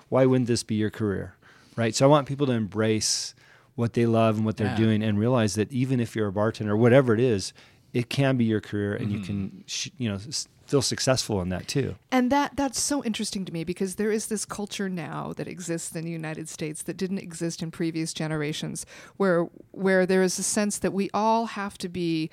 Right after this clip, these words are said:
Speaker 3: lawyers, doctors, white collar workers in order to, to be legitimate in society in some
Speaker 2: Mm-hmm.
Speaker 3: way. And the whole artisan culture, the whole craftsman culture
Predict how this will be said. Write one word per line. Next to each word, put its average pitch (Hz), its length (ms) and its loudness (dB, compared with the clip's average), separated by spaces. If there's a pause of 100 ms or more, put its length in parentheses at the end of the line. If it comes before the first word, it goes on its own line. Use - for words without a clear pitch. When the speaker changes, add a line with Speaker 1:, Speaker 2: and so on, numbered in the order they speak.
(220)
Speaker 3:
lawyers, 185 720 4
doctors, 170 880 -2
white 180 420 -2
collar 190 320 0
workers 175 520 -4
in 175 100 -4
order 175 280 -4
to, 165 340 -8 (420)
to 196 100 -4
be 190 240 0
legitimate 190 800 0
in 170 120 -6
society 156 600 -8
in 120 140 -8
some 101 220 -6
Speaker 2:
Mm-hmm. 92 100 -12
Speaker 3:
way. - 200 -12 (280)
And 190 200 0
the 190 60 0
whole 277 640 0 (260)
artisan 208 680 0
culture, - 540 -8
the 165 80 -6
whole 226 280 -2
craftsman 214 720 -6
culture - 560 -8